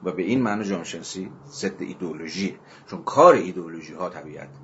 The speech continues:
سازیه و طبیعی جلوه دادن چیز هاست. هر اون چیزی که هست، همون چیزی که باید باشه، همون چیزی که غیر از اون اصلاً تصوری نمی‌توان داشت.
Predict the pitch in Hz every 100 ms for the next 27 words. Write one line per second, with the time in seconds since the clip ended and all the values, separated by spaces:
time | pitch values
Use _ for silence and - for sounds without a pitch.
0 | - - - - - - 95 85 76 82
1 | 82 76 78 - 90 87 82 87 78 82
2 | 82 78 76 71 73 - - 73 - -
3 | - - - - - 98 101 95 87 87
4 | 87 104 123 - 101 101 101 90 90 85
5 | 87 92 110 98 - 85 85 78 90 90
6 | - 90 82 82 98 90 - 90 - -
7 | - - 87 92 95 135 95 82 76 78
8 | 76 78 76 71 - -